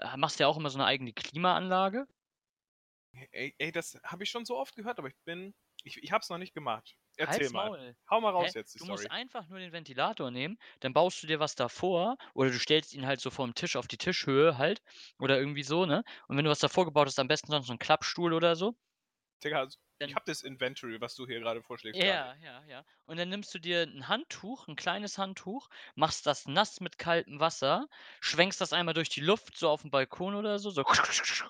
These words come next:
Speaker 1: Und dann, ähm, legst du es einfach davor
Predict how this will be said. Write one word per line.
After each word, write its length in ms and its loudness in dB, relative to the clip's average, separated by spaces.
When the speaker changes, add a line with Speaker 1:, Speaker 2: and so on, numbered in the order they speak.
Speaker 1:
Und 180 0
dann, 360 4
ähm, 460 0
legst 340 2
du 40 0
es 100 -4
einfach 280 -4
davor 640 0